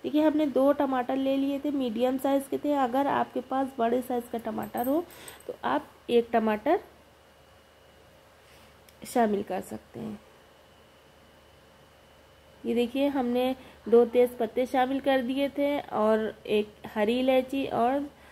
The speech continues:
दो से तीन हमने लौंग शामिल कर दी थी। इससे दाल में खुशबू बहुत अच्छी रहती है। ये देखिए, जो हमने हरे मिर्ची शामिल कर दिए थे, अभी हम उनको काट लेंगे। ये देखिए, इसके बाद हम इसमें एक गिलास हमने पानी शामिल कर दिया है।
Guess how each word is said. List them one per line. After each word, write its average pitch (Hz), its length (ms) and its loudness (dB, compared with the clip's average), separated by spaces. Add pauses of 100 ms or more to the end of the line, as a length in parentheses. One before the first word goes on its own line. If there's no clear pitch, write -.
(160)
दो 220 200 6
से 233 220 2
तीन 233 280 -4
हमने 233 240 -2
लौंग 226 300 2
शामिल 247 340 0
कर 254 160 2
दी 262 140 0
थी। 277 160 -4
इससे 247 440 -6
दाल 226 280 2
में 277 220 0
खुशबू 254 360 -4
बहुत 233 280 0
अच्छी 208 280 -4
रहती 208 360 -4
है। 240 240 -8 (760)
ये 226 100 0
देखिए, 247 400 2 (300)
जो 269 260 6
हमने 262 420 0
हरे 254 220 2
मिर्ची 240 320 -2
शामिल 226 400 -2
कर 254 180 0
दिए 254 280 -2
थे, 302 200 -2 (500)
अभी 214 200 0
हम 240 140 2
उनको 233 240 0
काट 226 300 0
लेंगे। 254 260 0
ये 240 240 4
देखिए, 226 500 0
इसके 277 260 -2
बाद 214 240 2
हम 247 160 0
इसमें 226 260 -2
एक 214 220 0
गिलास 226 280 0
हमने 233 200 -2
पानी 208 400 2
शामिल 247 340 0
कर 254 220 -2
दिया 262 240 0
है। 302 140 0